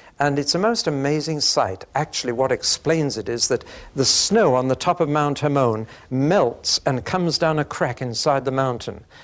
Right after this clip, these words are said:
and comes out of a hole underneath the surface of the river. So it just looks like a,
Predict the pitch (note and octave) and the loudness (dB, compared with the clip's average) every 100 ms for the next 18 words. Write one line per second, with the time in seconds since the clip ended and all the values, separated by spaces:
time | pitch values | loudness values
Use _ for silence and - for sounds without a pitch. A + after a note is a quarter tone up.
0 | - - C#3+ C3 - F3 D3+ D#3+ D#3 D3 | -20 -4 -2 -2 -2 -2 2 2 2 0
1 | C3 - F#3 C3+ A2 B2+ - D3+ D#3 D#3 | -2 0 2 4 2 -2 -2 -2 0 -2
2 | D#3+ D3 - C#3 - C3+ B2 A#2 B2 A2+ | -2 -6 -6 -4 -2 -4 -6 -8 -6 -4
3 | A2 G2 F#2 F2 - - - _ _ _ | -4 -6 -8 -12 -16 -20 -20 _ _ _
4 | - D#3 B2+ - C4 B3 - - - A#2+ | 2 4 2 2 -2 0 -2 0 0 0
5 | A2 A#2+ | 0 -2